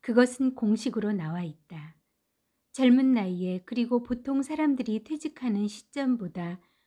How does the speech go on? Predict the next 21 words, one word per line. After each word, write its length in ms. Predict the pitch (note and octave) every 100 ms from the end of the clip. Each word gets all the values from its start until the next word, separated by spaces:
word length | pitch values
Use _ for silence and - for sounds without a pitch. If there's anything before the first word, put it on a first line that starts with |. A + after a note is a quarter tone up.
| _ _
수십 320 | - F4 F4
년 300 | D#4 D4+ C#4
앞서 480 | F3+ - - G#3 G#3
부자가 440 | G#3 G#3 F#3 G#3
될 180 | G#3 F3+
수 180 | - F#3+
있다. 560 | D#3 _ E3+ D3+ D#3+ _ _ _ _ _ _ _ _
당신은 520 | - A3+ B3+ C4 C4
평생 580 | C#4+ D4 C#4+ A3+ E3+ F#3+
자유롭고 720 | - G#3+ A3+ A#3 A#3 - A3 G#3+
풍요롭게 680 | D4+ D4+ C#4 C4 - G#3 G3+
살 180 | A3+
수 200 | A3 -
있으며 600 | F#3 E3 - E3 E3 E3+ _ _ _ _ _ _ -
당신이 500 | B3 A#3+ C#4+ C4+ C4+
현재 580 | D4+ C#4 A#3+ F#3+ F#3+ _ _ _ _
십팔 380 | - - E4+ D#4+
세이든 580 | - B3+ A3 G#3+ G#3+ A#3
사십 400 | C#4+ C#4+ - -
세이든 420 | A3+ F#3+ F#3+ G3
상관없다. 880 | B3 B3 A#3 D#3 _ E3+ D#3 D#3